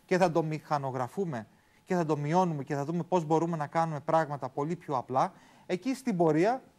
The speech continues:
ε, θα το δούμε. Και δεν έχω κανένα πρόβλημα αυτό να γίνει δια της συνταξιοδοτικής οδού, ε, ή με απολύσεις. Απλά, ε, το να λέμε ένα αυθαίρετο νούμερο ότι πρέπει να απολυθούν τόσοι, δεν με βρίσκει και τόσο σύμφωνο. Νομίζω πρέπει πρώτα να κάνουμε αυτή την αναδιάρθρωση,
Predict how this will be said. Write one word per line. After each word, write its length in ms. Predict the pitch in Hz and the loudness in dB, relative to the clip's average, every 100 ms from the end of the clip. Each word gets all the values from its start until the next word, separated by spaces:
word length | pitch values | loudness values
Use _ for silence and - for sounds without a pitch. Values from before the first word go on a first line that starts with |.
| _ _ _ _ _ 233 240 247 240 240 240 | _ _ _ _ _ -14 -8 -6 -4 -2 -4
ε, 40 | |
θα 160 | 233 262 | -2 -2
το 140 | 262 | 0
δούμε. 180 | 277 220 | -2 -2
Και 100 | 196 | -2
δεν 100 | 226 | -2
έχω 120 | 254 247 | -2 0
κανένα 280 | 226 202 | 0 0
πρόβλημα 380 | 190 190 190 175 | 0 0 0 -2
αυτό 220 | 160 190 | -4 -2
να 120 | 180 165 | -2 -2
γίνει 320 | 160 180 170 | -4 -4 -4
δια 220 | 156 160 | -2 -2
της 260 | 156 139 - | -4 -12 -12
συνταξιοδοτικής 880 | - 156 143 - 135 131 123 185 180 | -12 -6 -6 -6 -8 -8 -10 -10 -6
οδού, 340 | 127 117 240 - _ _ _ _ - | -6 -4 -4 -6 _ _ _ _ -18
ε, 280 | 185 - 220 | -16 -12 -6
ή 260 | 262 262 254 233 | -4 -2 -4 -2
με 80 | 254 | -2
απολύσεις. 580 | 247 254 269 - 139 - | 2 2 2 -2 -8 -6
Απλά, 300 | 160 202 202 | 0 2 2
ε, 80 | 190 _ _ - - - | 0 _ _ -20 -14 -2
το 120 | 175 | 0
να 120 | 160 | 2
λέμε 320 | 190 226 220 | 2 2 0
ένα 160 | 208 208 | 2 0
αυθαίρετο 480 | 190 214 202 190 180 | 0 0 -2 0 -2
νούμερο 280 | 202 190 | 0 2
ότι 140 | 165 - | 0 0
πρέπει 200 | 190 185 | -4 -2
να 40 | |
απολυθούν 640 | 170 147 139 135 165 151 135 | -6 -6 -10 -8 -10 -10 -4
τόσοι, 440 | 143 135 139 233 226 _ _ - | 0 0 0 -12 -14 _ _ -10
δεν 100 | 254 | -4
με 80 | 277 | -4
βρίσκει 320 | 214 - 151 | -4 -6 -8
και 100 | 135 | -8
τόσο 220 | 135 127 | -12 -14
σύμφωνο. 380 | 120 123 110 127 | -14 -12 -10 -12
Νομίζω 360 | 139 190 214 185 _ _ _ _ | -8 -6 -6 -8 _ _ _ _
πρέπει 240 | 202 220 226 | -2 -2 -2
πρώτα 320 | 208 233 226 | 0 0 0
να 100 | 190 | 0
κάνουμε 300 | 208 220 208 | 0 0 0
αυτή 200 | 185 220 | -4 -6
την 120 | 202 | -4
αναδιάρθρωση, 640 | 196 170 180 196 - - | -2 0 0 -2 -4 -18